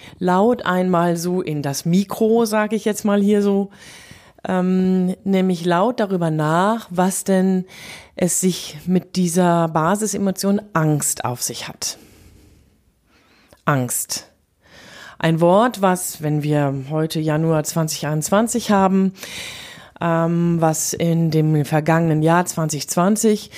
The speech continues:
zunehmend von großer Bedeutung wurde. Angst vor Ansteckung, Angst vor Krankheit, Angst vor Sterben,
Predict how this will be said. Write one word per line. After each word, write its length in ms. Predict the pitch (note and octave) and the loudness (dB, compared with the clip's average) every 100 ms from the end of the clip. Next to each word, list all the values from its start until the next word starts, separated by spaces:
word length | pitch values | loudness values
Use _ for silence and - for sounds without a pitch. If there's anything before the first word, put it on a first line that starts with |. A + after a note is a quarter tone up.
| - - | -18 -14
zunehmend 600 | - A#3+ A#3+ F#3 D#3+ D3+ | -4 2 4 4 2 0
von 160 | D3+ D3 | -2 0
großer 320 | D#3 F3 F3 | 0 0 2
Bedeutung 640 | E3 D3+ C#3 D3 C3 A2+ | 0 0 0 -2 -6 -8
wurde. 400 | A2 A#2 A#2 A#2 A2+ - _ - _ _ _ _ _ _ _ - - - - - | -10 -8 -8 -12 -14 -20 _ -20 _ _ _ _ _ _ _ -20 -16 -16 -10 2
Angst 440 | F#3 G#3 G3+ - | 4 4 0 -6
vor 280 | - C#3+ C3+ | -4 -2 0
Ansteckung, 800 | G3+ - F#3 F3 - D#3+ D3+ C#3+ - - - - _ _ _ _ - _ _ - - - - - - | 0 0 0 0 2 2 2 -2 -12 -20 -20 -20 _ _ _ _ -20 _ _ -18 -16 -16 -18 -6 2
Angst 640 | F3 F3 - - - - _ - | 4 4 0 -6 -8 -10 _ -18
vor 300 | - C#3+ B2 | -4 -2 -2
Krankheit, 840 | F3 F3 F3 E3+ D#3+ D3+ - - - _ - _ _ _ - _ _ - - - - | 0 2 2 2 2 0 -4 -12 -18 _ -20 _ _ _ -20 _ _ -20 -20 -12 0
Angst 680 | F3 E3+ E3 - - - - - _ - - | 2 4 2 -2 -6 -10 -14 -20 _ -20 -20
vor 300 | - D3 C3+ | -8 -4 -2
Sterben, 760 | - D#3 D#3+ D#3 D#3+ D3+ D3+ | 0 2 2 2 0 -2 -6